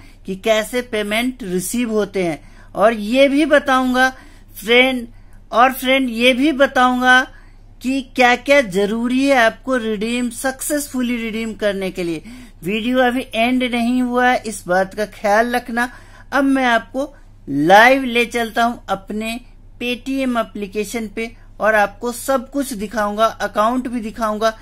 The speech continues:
कि कैसे पैसे रिसीव हो रहे हैं, एकदम टाइम से पैसे रिसीव हो रहे हैं, ये सब भी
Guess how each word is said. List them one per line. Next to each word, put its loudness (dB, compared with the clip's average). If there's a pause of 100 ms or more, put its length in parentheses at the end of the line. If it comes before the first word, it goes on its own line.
(280)
कि -6
कैसे 0
पैसे -2
रिसीव -4
हो 0
रहे 0
हैं, -2 (720)
एकदम 2 (140)
टाइम 2
से -2
पैसे -4
रिसीव -8
हो -2
रहे -2
हैं, -8
ये -2
सब -6
भी -6